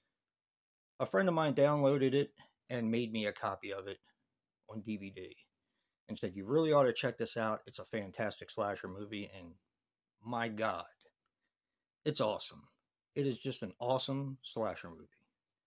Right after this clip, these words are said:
So thank you to that friend. <laughs> You know who you are. Yeah, Mirage is absolutely awesome.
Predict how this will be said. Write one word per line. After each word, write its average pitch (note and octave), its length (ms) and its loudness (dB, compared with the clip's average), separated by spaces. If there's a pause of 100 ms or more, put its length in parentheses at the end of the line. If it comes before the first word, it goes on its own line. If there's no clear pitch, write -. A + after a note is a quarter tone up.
(800)
So C3+ 100 -2
thank A3+ 300 2
you F#3+ 100 0
to D3 120 0
that B2+ 220 4
friend. C3 420 0 (280)
<laughs> C3+ 640 0 (400)
You E3+ 120 0
know F3+ 180 6
who C#3+ 80 6
you A#2+ 220 4
are. A#2+ 320 6 (1120)
Yeah, G2 160 -4
Mirage C3 520 6
is G#2 180 -2 (100)
absolutely C#3 580 2
awesome. C3+ 560 4